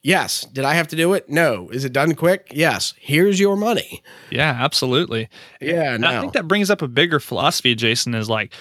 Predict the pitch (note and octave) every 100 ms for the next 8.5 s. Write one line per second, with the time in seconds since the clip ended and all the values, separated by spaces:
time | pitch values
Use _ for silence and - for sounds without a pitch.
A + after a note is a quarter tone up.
0 | - - A3+ - C4+ C4 - F#3+ E3 E3
1 | _ _ C3+ C#3 D3 - _ _ _ _
2 | _ _ _ C#3 F3+ A#3 A#3 A3 B3 A#3
3 | B3 - - C#3+ C3+ - - C#3+ D3 B2+
4 | G#2 - G#2 - G#2+ - D#3 F#3+ - E3
5 | B3+ G3+ D#3+ E3+ C#3+ C#3 B2+ B2+ A#2+ A#2+
6 | - _ - C#3 C#3 A#2+ - B2 A#2+ A2
7 | G#2+ G#2 A#2+ B2+ A2 A#2 E3 G3 C3 D#3
8 | C3 A#2 C#3+ G#2+ G#2